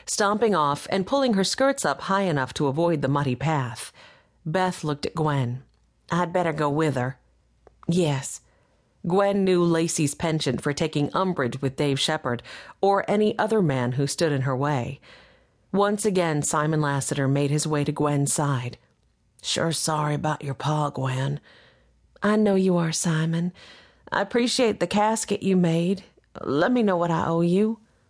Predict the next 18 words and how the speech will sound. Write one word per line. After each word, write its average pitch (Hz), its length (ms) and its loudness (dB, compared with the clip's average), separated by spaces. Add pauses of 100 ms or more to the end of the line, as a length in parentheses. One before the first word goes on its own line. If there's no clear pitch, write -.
(240)
"Oh, 160 380 -2
nothing 196 400 2
at 175 80 0
all. 160 520 0 (500)
Nick 165 280 0
and 151 120 2
I 147 160 2
wanted 156 460 0
to 139 60 -6
do 165 240 2
it - 120 -2
by 156 180 0
way 165 280 0
of 160 120 -4
paying 180 300 2
our 175 160 2
last 180 340 0
respects." - 800 -2